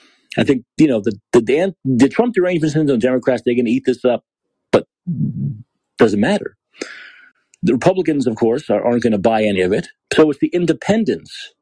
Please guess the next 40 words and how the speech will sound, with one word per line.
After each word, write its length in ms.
the 160
independents 840
are 80
the 80
ones 200
that 160
will 100
swing 540
based 240
on 160
this 160
stuff. 320
And 100
I 60
believe 340
independents, 640
based 200
on 100
what 100
we 140
know 240
about 280
them, 260
what 200
we've 140
seen 260
about 240
them 140
in 80
polls 340
and 100
exit 220
polls, 240
they 100
care 200
about 220
actual 460
issues, 340
and 120
they're 140